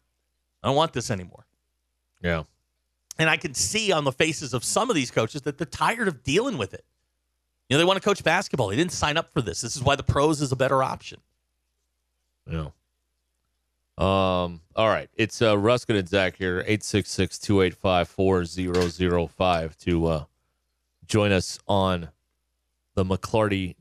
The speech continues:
Speaker 2: Daniel hotline. That's how you can, uh, reach out to us on this or any other subject matter that, uh,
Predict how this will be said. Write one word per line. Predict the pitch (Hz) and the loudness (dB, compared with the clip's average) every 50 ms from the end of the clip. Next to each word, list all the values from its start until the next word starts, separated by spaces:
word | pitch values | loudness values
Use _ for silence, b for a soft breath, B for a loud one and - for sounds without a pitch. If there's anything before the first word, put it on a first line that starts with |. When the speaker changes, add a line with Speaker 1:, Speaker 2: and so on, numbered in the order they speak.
| _ - | _ 0
Speaker 2:
Daniel | 95 92 92 87 87 85 85 80 73 - _ _ _ - | 0 2 2 0 -2 -4 -4 -6 -6 -10 _ _ _ -4
hotline. | 95 92 80 - - - - _ _ _ _ _ _ | -2 -2 -2 -4 -10 -20 -20 _ _ _ _ _ _
That's | 90 - - | _ -20 -14
how | - 82 | -14 -12
you | 85 82 76 | -12 -14 -12
can, | - - 76 76 78 | -8 -8 -6 -6 -6
uh, | 73 76 - _ _ _ - | -10 -12 -16 _ _ _ -4
reach | 107 107 101 - - | -4 -4 -2 0 2
out | 107 98 92 - | 2 2 2 -2
to | - - - - | -6 -10 -6 -4
us | 107 - - - - - - _ _ _ _ _ _ _ _ _ _ _ _ _ _ _ _ - | -4 -4 -6 -10 -20 -20 -20 _ _ _ _ _ _ _ _ _ _ _ _ _ _ _ _ -2
on | - 107 101 101 | 0 2 2 2
this | 107 123 123 120 - - | 2 2 2 2 2 0
or | 127 117 | 0 0
any | - 110 107 101 95 | 0 0 0 2 2
other | 95 92 92 90 87 | 2 2 2 0 -2
subject | - - - 98 85 85 92 - - | -2 -2 -2 -2 0 -2 -6 -4 0
matter | 95 90 85 85 85 85 80 | 0 2 2 2 2 0 2
that, | 85 82 - - - | 0 -2 -2 -4 -6
uh, | 85 80 80 | -6 -6 -6